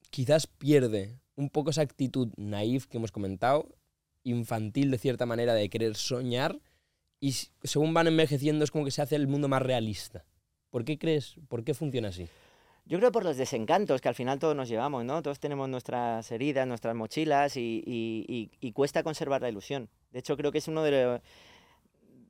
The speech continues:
Speaker 2: de nuestros, bueno, de las cosas más importantes que hay en la vida, ¿no? Mantener la ilusión, porque la ilusión yo creo que es la gasolina total. Antes decías,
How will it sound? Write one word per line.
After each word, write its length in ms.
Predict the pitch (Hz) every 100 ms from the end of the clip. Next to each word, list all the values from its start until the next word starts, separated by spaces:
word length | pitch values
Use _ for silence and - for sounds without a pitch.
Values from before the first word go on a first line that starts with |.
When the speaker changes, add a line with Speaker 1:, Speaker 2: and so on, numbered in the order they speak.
| _ _
Speaker 2:
de 220 | 110 127
nuestros, 880 | 123 120 123 120 117 113 110 110 117 - - - -
bueno, 220 | 139 147
de 80 | 123
las 160 | 113 113
cosas 200 | 127 151
más 140 | 156
importantes 340 | 156 135 120
que 100 | -
hay 40 | 117
en 60 |
la 80 | 107
vida, 240 | 120 170 127
¿no? 100 | 170
Mantener 400 | 135 113 117 135
la 80 |
ilusión, 460 | 143 139 - 160 - - -
porque 200 | - 123
la 80 | 127
ilusión 340 | 127 123 143 147
yo 80 |
creo 120 | 156 165
que 80 |
es 80 | 160
la 100 | 131
gasolina 880 | 113 - 120 127 143 143 123 107 107
total. 280 | - 110 139
Antes 220 | 135 151
decías, 420 | 147 147 151 139